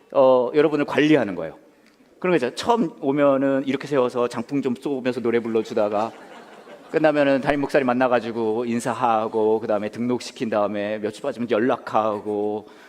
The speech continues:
그래가지고 막 빠져나가지 못하게 타이트하게 여러분을 관리하는 거죠. 이게 우리 업계에서 하는 흥행의 삼 대 요소예요.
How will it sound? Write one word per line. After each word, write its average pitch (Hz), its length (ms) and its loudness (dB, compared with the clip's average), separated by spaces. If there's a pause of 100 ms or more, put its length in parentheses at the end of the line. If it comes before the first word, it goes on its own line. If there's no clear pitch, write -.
(100)
그래가지고 120 440 0
막 - 180 -8
빠져나가지 202 520 0
못하게 143 360 -2
타이트하게 196 540 -6
여러분을 127 380 0
관리하는 110 500 -2
거죠. 82 280 -16 (1300)
이게 185 180 2
우리 175 200 2
업계에서 165 480 2
하는 170 200 0
흥행의 196 320 -2
삼 214 180 -6
대 185 80 -2
요소예요. 95 400 -4